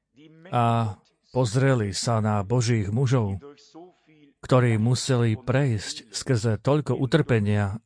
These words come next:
a biedy, až po Jóba,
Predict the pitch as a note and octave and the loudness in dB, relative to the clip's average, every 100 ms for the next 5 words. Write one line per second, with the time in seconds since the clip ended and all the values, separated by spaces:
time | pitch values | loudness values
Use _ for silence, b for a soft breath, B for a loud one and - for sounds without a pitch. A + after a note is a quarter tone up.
0 | _ - A#2+ G#2+ B2+ D3 A2 E2+ B2 _ | _ -4 -2 2 2 2 -2 -6 -16 _
1 | _ _ G2 E2+ _ _ _ _ _ _ | _ _ _ _ _ _ _ _ _ _
2 | _ _ A#2 E3+ _ E3+ G3 F#3+ A#2+ A#2 | _ _ -20 -20 _ _ -12 -2 0 0
3 | A2 - - - - C#3+ A#2+ C#3+ D#3+ A#2 | -2 -8 -10 -16 -20 -20 -20 -20 -16 -2
4 | B2 A2+ B2 D#3+ D3 G#2+ F2+ | 0 2 2 0 -2 -4 -6